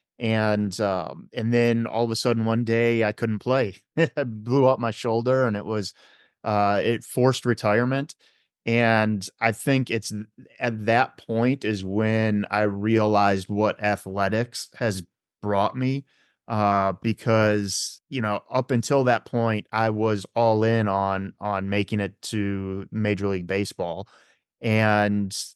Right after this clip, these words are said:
again, school was, I, somehow I spe-, passed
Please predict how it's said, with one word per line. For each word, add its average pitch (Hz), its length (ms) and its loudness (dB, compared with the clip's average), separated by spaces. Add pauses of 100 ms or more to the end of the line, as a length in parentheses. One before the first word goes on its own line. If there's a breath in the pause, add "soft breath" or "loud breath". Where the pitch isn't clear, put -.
(120)
again, 113 440 2
school 117 440 -2
was, 107 240 -2
I, 110 100 0
somehow 131 520 2
I 110 100 4
spe-, - 380 -4
passed - 420 -2